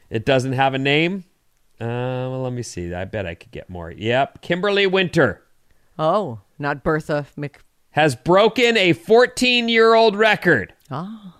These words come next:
Speaker 1: this year by burping at one hundred and seven point three decibels.
Speaker 2: Surely you jest.
Speaker 1: The longest distance full body burn run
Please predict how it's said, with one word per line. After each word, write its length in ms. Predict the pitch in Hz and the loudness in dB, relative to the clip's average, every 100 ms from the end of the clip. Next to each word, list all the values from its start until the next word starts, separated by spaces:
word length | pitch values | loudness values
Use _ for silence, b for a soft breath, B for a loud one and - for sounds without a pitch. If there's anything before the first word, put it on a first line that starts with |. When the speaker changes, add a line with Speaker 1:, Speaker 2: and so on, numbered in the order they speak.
| 151 | -8
Speaker 1:
this 320 | 127 180 185 196 | 0 0 0 0
year 480 | 220 170 92 - _ _ _ _ _ _ | 2 4 2 -4 _ _ _ _ _ _
by 200 | 156 156 | 2 2
burping 880 | 127 - 190 190 - 165 123 120 131 _ _ _ _ - | 2 0 2 2 2 0 0 -2 -8 _ _ _ _ 0
at 200 | 139 127 | 0 2
one 300 | 127 175 190 | 0 2 2
hundred 400 | 190 196 196 165 | 0 0 0 -2
and 100 | 151 | -4
seven 460 | - 175 160 165 | 2 2 2 -2
point 420 | 160 - 196 202 - | -4 0 0 0 -4
three 320 | 180 185 175 | 0 2 2
decibels. 840 | 165 147 151 113 92 76 - 190 | 2 2 0 -4 -6 -10 -12 -10
Speaker 2:
Surely 440 | - 170 139 117 | -8 -6 -6 -6
you 60 | 110 | -10
jest. 380 | - 85 - _ _ - _ _ _ - _ _ - _ _ _ - _ _ - _ - _ - B B B B B B B B B | -12 -18 -20 _ _ -20 _ _ _ -20 _ _ -20 _ _ _ -20 _ _ -20 _ -20 _ -16 B B B B B B B B B
Speaker 1:
The 120 | 127 | -2
longest 1000 | 131 139 160 196 226 226 233 - - - | 0 4 4 4 2 2 2 0 -14 -12
distance 680 | 151 185 175 - 180 170 - _ | 0 0 0 0 0 0 -8 _
full 580 | - - 175 190 220 233 | -20 -8 2 4 4 2
body 720 | 180 185 175 175 175 170 123 _ | 4 4 6 4 2 -2 -6 _
burn 540 | 139 156 190 226 226 233 | -12 -8 -6 -6 -6 -6
run 640 | 226 226 233 269 285 302 | -4 -4 -2 -2 -2 -6